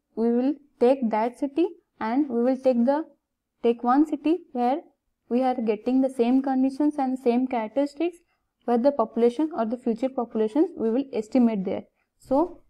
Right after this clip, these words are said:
we will, we have been drawn a graph of this comparative graphical method.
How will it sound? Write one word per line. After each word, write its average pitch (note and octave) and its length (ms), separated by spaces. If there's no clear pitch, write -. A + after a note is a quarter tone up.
we A#3 140
will, C#4+ 200
we A#3+ 120
have A#3+ 140
been C4 180
drawn A3 300
a B3+ 80
graph A3+ 340
of A3 180
this D4+ 160
comparative A3 640
graphical A3+ 600
method. G#3+ 420